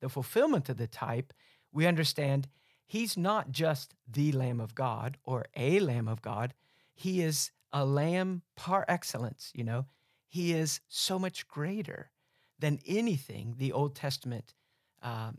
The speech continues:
you know, sacrificial system provided. So it does help us have clarity when we look at the types and then the fulfillment of the types, and it helps us to get the right measure. The antitype or the fulfillment of that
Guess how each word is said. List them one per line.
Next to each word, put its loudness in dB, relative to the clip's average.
you -2
know, 0
sacrificial -4
system -4
provided. -6
So 6
it 2
does 6
help 2
us -4
have -8
clarity -2
when 4
we 6
look 4
at -6
the -4
types -2
and 2
then 6
the 2
fulfillment -2
of -4
the -2
types, -4
and 0
it -2
helps -2
us -6
to -10
get -6
the -6
right 0
measure. -4
The -2
antitype -2
or -4
the 0
fulfillment -2
of -4
that -4